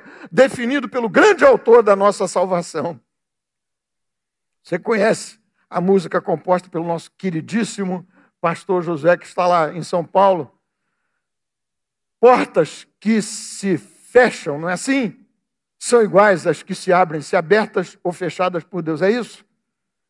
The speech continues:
Se vocês quiserem, eu arrisco cantar aqui, solfejar um pouquinho. Acho que vocês preferem <laughs> Josué cantando, né, gente?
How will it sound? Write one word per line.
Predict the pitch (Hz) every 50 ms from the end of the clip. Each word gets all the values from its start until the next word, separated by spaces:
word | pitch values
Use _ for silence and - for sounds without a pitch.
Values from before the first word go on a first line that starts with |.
| _ _ _
Se | - -
vocês | 285 262 -
quiserem, | - 240 190 240 247 262 269
eu | 269
arrisco | 247 254 233 247 240 - - 285 208
cantar | - 247 233 214 - 202 185
aqui, | 196 - - 196 185
solfejar | - - 202 185 - - 180 156 139 175
um | 180 170
pouquinho. | - 180 147 - - 170 160 143 120 _ _ _ _ _ _ _ _ _ _ _ _ _ _ _ _
Acho | 170 185 -
que | -
vocês | - 208 185
preferem | - - 185 170 - - 170 147 202 175
<laughs> |
Josué | - - 233 202 - - 202 - - - 214 214
cantando, | - 202 196 220 - 202 185 180 175 165
né, | 180 185 185 165
gente? | 156 160 147 139